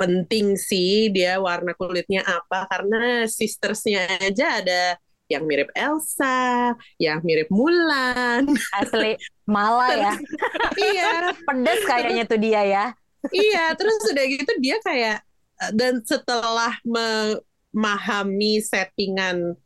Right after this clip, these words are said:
Speaker 1: eh, apa ya, kayak kingdomnya, eh, si kerajaannya Prince Eric, jadi make sense kalau,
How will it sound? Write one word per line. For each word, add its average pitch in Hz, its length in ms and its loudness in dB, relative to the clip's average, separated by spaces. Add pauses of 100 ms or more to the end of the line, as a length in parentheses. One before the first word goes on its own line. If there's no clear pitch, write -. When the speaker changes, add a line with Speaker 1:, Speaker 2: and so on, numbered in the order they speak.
(680)
Speaker 1:
eh, 180 320 -2
apa 190 320 -2
ya, 165 160 2
kayak 170 320 -2
kingdomnya, 185 1040 0
eh, 156 840 -4 (260)
si - 240 -6
kerajaannya 165 880 -2
Prince 156 320 -2
Eric, 214 560 -2 (320)
jadi 220 160 2
make 247 240 0
sense 415 240 0
kalau, 311 480 0